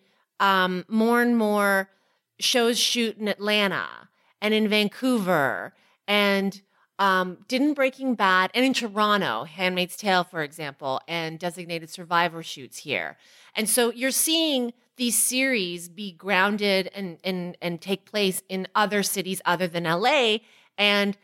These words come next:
there's a line in here about how there are, in particular,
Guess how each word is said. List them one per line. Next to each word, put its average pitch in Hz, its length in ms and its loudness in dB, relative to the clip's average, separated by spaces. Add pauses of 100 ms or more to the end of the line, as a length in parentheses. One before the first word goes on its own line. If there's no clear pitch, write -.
(120)
there's 208 180 -4
a 226 40 0
line 233 300 2
in 294 160 2
here 185 280 0
about 185 360 2
how 180 400 2 (300)
there 180 160 4
are, 170 160 0
in 214 160 -2
particular, 202 760 -2